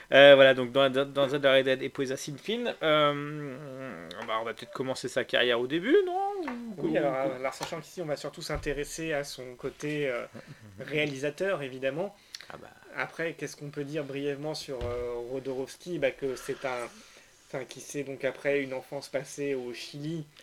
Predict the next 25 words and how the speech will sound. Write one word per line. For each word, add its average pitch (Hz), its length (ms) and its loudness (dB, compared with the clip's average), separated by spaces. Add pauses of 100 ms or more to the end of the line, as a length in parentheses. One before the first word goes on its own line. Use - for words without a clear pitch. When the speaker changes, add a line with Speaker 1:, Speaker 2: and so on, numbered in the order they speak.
(340)
Speaker 2:
il 143 120 -6
est 143 80 -2
parti, 147 520 -4
euh, 135 80 2 (120)
en 147 140 -4
Europe 151 440 -2
et 127 80 -4
notamment 127 400 -6
s'installer 131 560 -4
à, 113 80 -4 (260)
à 113 160 -8
Paris, 165 360 -2 (220)
Speaker 1:
Ah - 140 -12
oui. 147 380 -6 (100)
Speaker 2:
où 143 160 -8
sa, 120 680 -6
sa 127 200 -8
carrière 135 420 -2
artistique, 147 720 -12
on 131 80 -12
va 120 140 -8
dire, 131 220 -6
s'est 127 160 -10
vraiment, 120 380 -6
euh, 123 320 -4